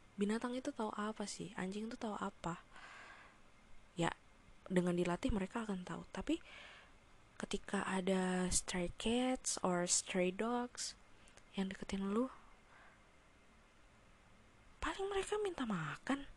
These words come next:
sejumput dari roti lo yang lo pegang gitu. Tapi lu memutuskan buat nendang dia atau apa, mukul, ngambil kayu,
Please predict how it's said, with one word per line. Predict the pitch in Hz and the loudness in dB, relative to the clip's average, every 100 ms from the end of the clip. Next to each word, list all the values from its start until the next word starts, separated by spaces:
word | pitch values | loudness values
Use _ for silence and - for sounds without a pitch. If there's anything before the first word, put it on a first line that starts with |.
| - - - - - - | -16 -18 -18 -18 -20 -8
sejumput | - 190 208 208 214 | -2 2 2 2 0
dari | 202 208 208 | 2 4 4
roti | 208 - 202 | 2 2 2
lo | 208 202 | 4 4
yang | 202 | 4
lo | 196 190 | 0 4
pegang | 196 175 175 180 240 247 | 4 4 2 2 2 0
gitu. | 214 - - - - - - - - - - - - - - - - - - - - - - - - - - - - 311 | -2 -4 -14 -16 -20 -20 -20 -20 -20 -20 -20 -20 -20 -20 -20 -20 -20 -20 -20 -20 -20 -20 -20 -20 -20 -20 -18 -2 4 8
Tapi | |
lu | 320 330 | 10 8
memutuskan | 311 254 - 190 - - 160 190 233 214 | 6 2 0 0 -2 -2 -2 -2 -4 0
buat | 208 214 | 2 2
nendang | 226 226 233 233 | 0 0 0 2
dia | 262 302 285 233 240 | 4 6 6 6 4
atau | 214 247 262 - - - - - - - - - - - - - - - - - - | 2 0 -2 -10 -18 -18 -18 -20 -20 -20 -20 -20 -20 -20 -20 -20 -20 -20 -20 -20 -6
apa, | - 220 233 247 | 0 2 4 4
mukul, | 226 240 - - 285 285 285 - | 6 4 2 6 10 10 8 2
ngambil | 214 214 220 | 4 4 4
kayu, | - 240 247 | 2 2 2